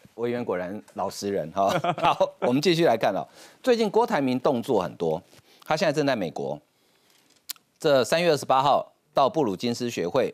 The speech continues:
外交政策研究主任欧汉龙跟他见面。三月十八号参加玉山科技协会晚宴，然后郭台铭三月二十八号在马里兰大学演讲，这是在美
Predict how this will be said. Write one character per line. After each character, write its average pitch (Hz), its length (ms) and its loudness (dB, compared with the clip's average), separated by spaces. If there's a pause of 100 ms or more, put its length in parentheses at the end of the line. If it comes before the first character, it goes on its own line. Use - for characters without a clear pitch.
(120)
外 135 180 4
交 113 240 2
政 113 180 -4
策 107 160 0
研 90 160 -4
究 113 120 -2
主 76 140 -8
任 92 200 0
欧 123 160 2
汉 131 160 -2
龙 82 160 -6
跟 92 120 -4
他 98 140 -2
见 98 160 -4
面。 104 260 -4 (580)
三 156 200 0
月 160 60 0
十 151 80 0
八 135 140 2
号 143 240 2
参 135 220 -2
加 131 240 2
玉 143 160 -2
山 117 240 -2
科 120 160 0
技 117 160 -6
协 90 140 -4
会 104 120 0
晚 71 220 -4
宴， 107 200 0 (160)
然 104 140 -2
后 120 320 0
郭 147 140 0
台 147 140 -2
铭 98 200 -4
三 131 160 0
月 120 60 -2
二 - 20 -2
十 117 60 -4
八 113 140 2
号 120 120 0
在 131 140 2
马 107 260 0
里 147 140 -4
兰 85 200 -4
大 104 180 0
学 85 140 -8
演 78 160 -8
讲， - 180 -6
这 131 100 -4
是 120 60 -4
在 127 120 2
美 85 260 -6